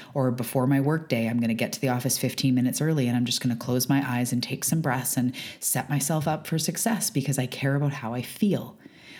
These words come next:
I'm gonna pack myself a lunch with some more fruits and veggies. I'm gonna start taking a walk at night before or after the kids go to bed," or whatever.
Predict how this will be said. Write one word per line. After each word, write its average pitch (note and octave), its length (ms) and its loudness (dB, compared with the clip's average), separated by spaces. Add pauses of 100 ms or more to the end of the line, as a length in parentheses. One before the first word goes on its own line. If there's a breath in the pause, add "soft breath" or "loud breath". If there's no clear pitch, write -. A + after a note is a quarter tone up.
(100)
I'm C3 80 2
gonna B2+ 140 2
pack - 260 -6
myself D#3+ 360 2
a F#3 40 4
lunch F3+ 380 2
with - 100 -4
some - 160 0
more A#2+ 140 2
fruits D3+ 340 0
and E3 100 4
veggies. D#3 440 2
I'm B2 80 0
gonna A#2+ 160 0
start C3 260 -2
taking D3 320 0
a D3+ 80 4
walk D3+ 360 2
at B2 160 -2
night E3+ 240 4
before B2+ 500 0
or C3 100 -2
after B2 260 -2
the D#3 60 0
kids E3 260 0
go C3+ 120 2
to B2 60 2
bed," - 260 -6
or B2+ 120 -2
whatever. F#3 600 0